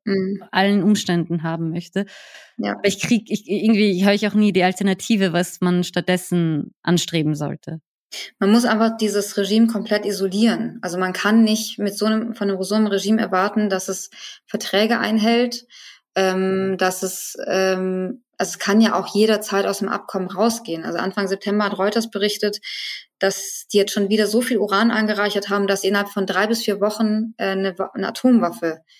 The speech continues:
Speaker 1: ähm, entwickeln können, fertigstellen können.
Speaker 2: Mhm.
Speaker 1: Also das heißt, dieses Atomabkommen, wie es ist, wie es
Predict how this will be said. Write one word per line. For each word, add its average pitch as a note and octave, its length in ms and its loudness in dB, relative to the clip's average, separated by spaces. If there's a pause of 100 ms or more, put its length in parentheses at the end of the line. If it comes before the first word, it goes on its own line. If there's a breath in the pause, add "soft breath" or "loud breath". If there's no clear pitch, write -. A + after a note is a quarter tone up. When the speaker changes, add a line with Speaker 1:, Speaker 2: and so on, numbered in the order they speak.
(440 soft breath)
Speaker 1:
ähm, F#3 200 0
entwickeln F#3 420 0
können, D#3 360 -8
fertigstellen E3 600 -4
können. - 420 -4
Speaker 2:
Mhm. F3+ 180 -6 (220 loud breath)
Speaker 1:
Also F3 140 -4
das F3+ 140 -6
heißt, G3+ 380 0 (380)
dieses G3 380 -2
Atomabkommen, G#3 840 0
wie G3+ 60 -2
es G3 120 -4
ist, - 240 -12
wie F#3+ 200 -2
es - 280 -6